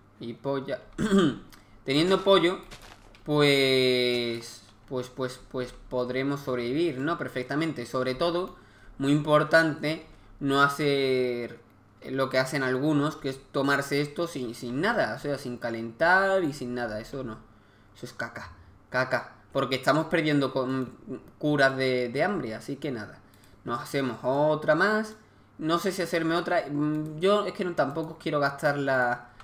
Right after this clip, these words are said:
la madera. Y si veo que, bueno, pues necesito otra, pues me la crafteo y punto, ¿no? Que tampoco va a pasar mucho.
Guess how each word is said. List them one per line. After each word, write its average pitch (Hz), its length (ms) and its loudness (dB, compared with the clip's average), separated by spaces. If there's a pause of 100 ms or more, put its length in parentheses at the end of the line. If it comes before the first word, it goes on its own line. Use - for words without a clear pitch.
(240)
la 131 140 2
madera. 165 440 4
Y 151 120 0
si 147 140 -2
veo 147 300 0 (520)
que, 120 140 -6
bueno, 131 300 -2 (100)
pues 113 640 -12
necesito 143 540 -4
otra, 180 260 0
pues 156 120 -4
me 123 80 0
la 117 120 -2
crafteo 139 600 -4
y 127 120 -6
punto, 156 500 -2
¿no? 175 220 -2
Que 143 100 -6
tampoco 123 440 -4
va 127 100 4
a 123 80 -2
pasar 127 400 -4
mucho. 143 580 -6